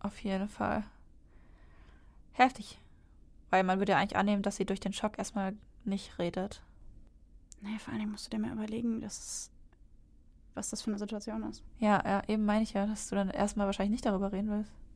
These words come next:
Speaker 1: Und wie ist es jetzt bei ihm? Ist er irgendwie therapierbar? Weißt du da irgendwas?
Speaker 2: Also, ich hab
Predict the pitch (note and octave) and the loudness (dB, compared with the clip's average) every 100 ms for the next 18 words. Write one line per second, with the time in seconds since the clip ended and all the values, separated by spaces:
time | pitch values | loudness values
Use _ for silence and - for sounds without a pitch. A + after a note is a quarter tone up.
0 | - - - G#3+ G3+ F#3+ G#3+ G#3+ G3+ - | -20 -2 4 6 6 4 4 8 8 6
1 | - A3 A3 A3 G#3+ A3+ - A#3 B3+ B3+ | 2 -2 2 0 2 0 2 4 4 4
2 | B3+ - - - - - - G3+ F#3+ G3 | 0 -12 -20 -20 -20 -10 -6 0 4 4
3 | G3 G#3 - - - - - - - - | 4 2 -6 -18 -18 -18 -20 -18 -18 -18
4 | - - - G3+ G3 G#3 G#3 F#3+ - A#3 | -18 -16 0 4 4 4 2 2 4 4
5 | B3+ B3+ B3+ B3+ G3+ A3+ - A#3+ - A#3 | 8 10 10 10 6 2 2 4 4 4
6 | B3+ B3+ - - - - - - - G#3 | 4 2 0 -12 -16 -16 -14 -14 -2 2
7 | A3+ A3 - - - - - A#3 B3 | 4 2 0 -12 -16 -4 0 2 2